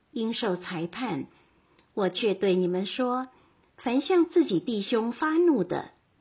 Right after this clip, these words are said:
就要受裁判。你们一向听说过，不可奸淫。我却对你们说，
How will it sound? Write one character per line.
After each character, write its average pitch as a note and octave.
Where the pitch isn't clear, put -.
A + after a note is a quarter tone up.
就 E4+
要 A3+
受 F3+
裁 E3+
判。 F#3
你 G#3+
们 G#3
一 A#3+
向 D4+
听 G#3+
说 G3+
过， F#3+
不 F4+
可 -
奸 D4
淫。 E3+
我 F#3
却 F#3+
对 F3
你 E3+
们 E3
说， B3